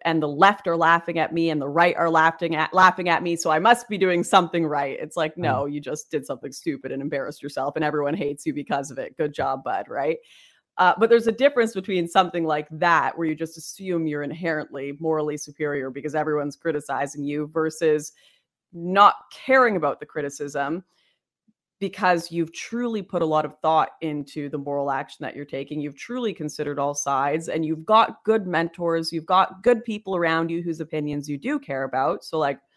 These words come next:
Speaker 1: if my professor, if my father, if, if a close family member that I respected called me out and told me I was doing something wrong, I deeply care about what they had to say, versus the hordes of lemmings that don't really know you.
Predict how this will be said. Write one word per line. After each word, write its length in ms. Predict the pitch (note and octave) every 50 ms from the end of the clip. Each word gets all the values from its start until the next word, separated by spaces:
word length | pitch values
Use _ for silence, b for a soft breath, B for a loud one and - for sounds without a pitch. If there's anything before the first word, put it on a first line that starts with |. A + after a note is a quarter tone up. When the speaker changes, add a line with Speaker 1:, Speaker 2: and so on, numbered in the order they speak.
| b b b b b b
Speaker 1:
if 140 | b E3 -
my 120 | E3 D3
professor, 600 | D3+ - - D#3 - - C#3+ C3+ C#3+ - - C#3+
if 140 | C#3+ C#3+ -
my 120 | D3+ C#3+ D3+
father, 560 | _ - C#3 C3+ C3+ C#3 C#3+ C#3 C#3 C#3 C#3+
if, 300 | C#3 C#3+ C#3 C#3 _ _ _ b b b b b
if 100 | b D3+
a 60 | D#3
close 320 | D#3 - - D#3+ D#3 D3+ -
family 400 | - - D#3 D3+ D3+ D3+ D3+ D3
member 260 | C#3+ C#3+ C#3+ C#3 D3
that 120 | C#3 D3
I 60 | C#3+ C#3
respected 640 | C#3 C#3+ C#3 - - F3 E3+ E3+ - - C#3+ C#3 -
called 320 | - - C#3+ C#3+ D3 D#3
me 80 | D3 C#3
out 180 | C3 C3+ C#3+
and 100 | - C#3+
told 280 | C#3+ - D#3+ D3 D3 D3+
me 80 | D3 D3
I 80 | C#3+
was 160 | C#3+ D3 D3
doing 200 | - D#3 D3+ D3+
something 280 | D3+ - D#3 - D#3 D#3
wrong, 320 | D3 D3 C#3 C#3+ D3+ D3
I 80 | C#3+ D3
deeply 400 | F3+ - F3 E3 D#3 - D#3 D3
care 220 | - - D3+ D3
about 180 | D3+ D3+ C#3+ -
what 180 | C3+ C3+ - -
they 160 | F3 G#3 A3+
had 240 | G#3 C#3+ B2+ - -
to 80 | -
say, 420 | - - - C#3+ B2 C3 D3 F3+ - b b b b b b
versus 600 | E3+ E3+ F#3+ F3+ F3+ - - F#3 F3 E3+ D#3 D#3 -
the 220 | - E3 D#3+ D#3 D3+
hordes 420 | E3 F3 E3 D#3+ D#3 D#3+ D3+ -
of 120 | D3+ C3+
lemmings 440 | C#3+ D3+ D3+ D3 C#3+ A#2+ A#2 C3 C3
that 120 | - B2+ -
don't 220 | D3 C#3 G2 -
really 180 | B2+ B2+ C3+ C3+
know 220 | C#3+ D3 D3+ D3+
you. 360 | D3+ B2+ D2+ G#1 A1 A#1+ -